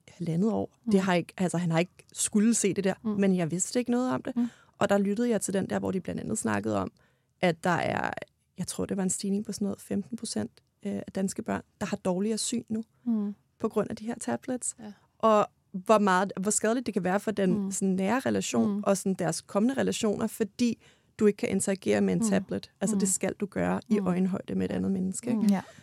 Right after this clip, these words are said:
Speaker 1: Øhm, hvor der, der sådan tog vi bare en total kold tyrker, og sådan, så begyndte jeg at undersøge lidt mere i det, ikke? Øhm,
Speaker 2: Mm.
Speaker 1: men, men jeg vidste det ikke.
Speaker 2: Mm.
Speaker 1: Så sådan,
Speaker 3: Det er
Speaker 1: altså,
Speaker 3: vigtigt at
Speaker 1: hvor er det bare... Øhm,
Speaker 3: holde
Speaker 2: Men jeg
Speaker 3: fokus
Speaker 2: tror
Speaker 3: på.
Speaker 2: bare,
Speaker 1: Ja.
Speaker 2: altså,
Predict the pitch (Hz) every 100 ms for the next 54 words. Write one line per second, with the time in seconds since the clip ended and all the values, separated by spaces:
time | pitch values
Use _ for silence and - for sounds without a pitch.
0 | _ - 208 196 185 190 180 - _ -
1 | 226 - _ - 214 - 208 190 - 208
2 | 180 185 - 190 196 202 - - 185 240
3 | 233 208 - - 180 - 196 - 180 -
4 | 170 175 - - 190 208 202 190 - -
5 | 180 190 - 196 185 196 196 208 190 226
6 | 285 - 208 190 180 185 - 208 208 -
7 | 254 349 - 247 330 - 202 - - 220
8 | - 220 202 - - _ _ - 208 190
9 | 196 - 202 190 185 185 180 220 208 233
10 | 226 214 214 220 208 196 185 180 180 _
11 | - 190 233 214 196 240 190 185 208 196
12 | - _ _ - 202